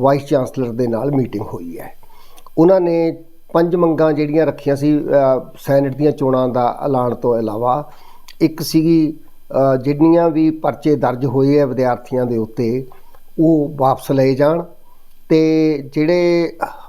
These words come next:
ਮ-, ਮੁੱਖ ਪ੍ਰਬੰਧਕੀ ਜਿਹੜੇ ਫੈਸਲੇ ਲਏ ਹੈ ਸੈਨੇਟ ਤੋਂ ਬਾਅਦ,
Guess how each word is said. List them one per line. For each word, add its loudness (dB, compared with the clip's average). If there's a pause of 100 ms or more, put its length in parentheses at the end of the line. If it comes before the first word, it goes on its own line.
ਮ-, -4 (640)
ਮੁੱਖ 2 (720)
ਪ੍ਰਬੰਧਕੀ 0
ਜਿਹੜੇ 2
ਫੈਸਲੇ 0
ਲਏ 2
ਹੈ -2
ਸੈਨੇਟ 0
ਤੋਂ -2
ਬਾਅਦ, 0